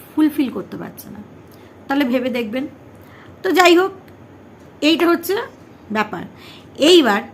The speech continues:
কিমা রানী, আহ, মানে সব ব্যাপারে কথা বলছে। দেখুন, আপনারাই বলেন যে ভিডিওতে যেটা দেখা যায়নি সেটা বল-, বলা যাবে না, সেটা বললে কিন্তু লিগ্যাল নোটিশ পাঠিয়ে দেবে।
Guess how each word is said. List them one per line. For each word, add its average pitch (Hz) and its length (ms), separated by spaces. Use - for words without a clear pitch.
কিমা 320 300
রানী, 269 380
আহ, 247 240
মানে 269 400
সব 302 480
ব্যাপারে 311 420
কথা 254 260
বলছে। 165 400
দেখুন, 294 380
আপনারাই 311 480
বলেন 294 300
যে 247 100
ভিডিওতে 277 560
যেটা 294 280
দেখা 277 300
যায়নি 311 320
সেটা 285 320
বল-, 247 420
বলা 254 260
যাবে 269 300
না, 185 160
সেটা 285 220
বললে 277 340
কিন্তু 311 340
লিগ্যাল 294 360
নোটিশ 302 380
পাঠিয়ে 226 380
দেবে। 170 240